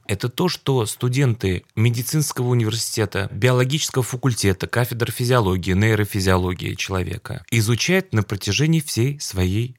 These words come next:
жизни. Вот если нас сейчас услышат, м,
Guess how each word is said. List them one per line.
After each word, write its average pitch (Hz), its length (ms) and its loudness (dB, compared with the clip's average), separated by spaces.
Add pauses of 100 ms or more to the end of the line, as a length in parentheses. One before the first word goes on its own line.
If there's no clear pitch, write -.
жизни. 107 500 -2
Вот - 240 -6
если 101 240 -4
нас 90 420 -2
сейчас - 320 -6
услышат, - 560 -8 (100)
м, - 380 -12